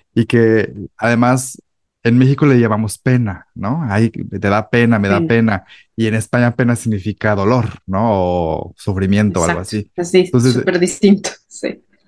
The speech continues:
Speaker 1: es distinto, pero es interesante también. Así de, "Es que me da pena". Me-,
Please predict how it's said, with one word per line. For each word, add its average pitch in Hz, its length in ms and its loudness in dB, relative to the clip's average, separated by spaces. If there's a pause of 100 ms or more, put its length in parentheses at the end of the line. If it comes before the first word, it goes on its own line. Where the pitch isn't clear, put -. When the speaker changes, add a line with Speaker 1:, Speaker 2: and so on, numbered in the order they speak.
Speaker 1:
es 147 180 0
distinto, 175 380 0
pero 160 100 4
es 156 100 0
interesante 131 580 4
también. 107 440 2
Así 110 180 -2
de, 120 80 2
"Es 113 80 -4
que 139 120 -2
me 131 80 4
da 123 160 2
pena". 127 580 0 (760)
Me-, 87 380 -10